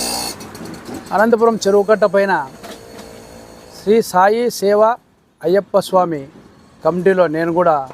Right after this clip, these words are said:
ఒక వ్యక్తిని. ఈ కమిటీ పదకొండు మందితో ఉన్న కమిటీ. పదకొండు మందిలో నలుగురు రిజైన్ చేయడం జరిగింది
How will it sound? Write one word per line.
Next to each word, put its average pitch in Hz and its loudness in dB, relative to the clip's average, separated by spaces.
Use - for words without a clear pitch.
ఒక 156 -2
వ్యక్తిని. 151 -2
ఈ 208 2
కమిటీ 214 2
పదకొండు 226 4
మందితో 226 2
ఉన్న 220 0
కమిటీ. 196 0
పదకొండు 226 2
మందిలో 247 2
నలుగురు 240 2
రిజైన్ 220 0
చేయడం 214 0
జరిగింది 180 0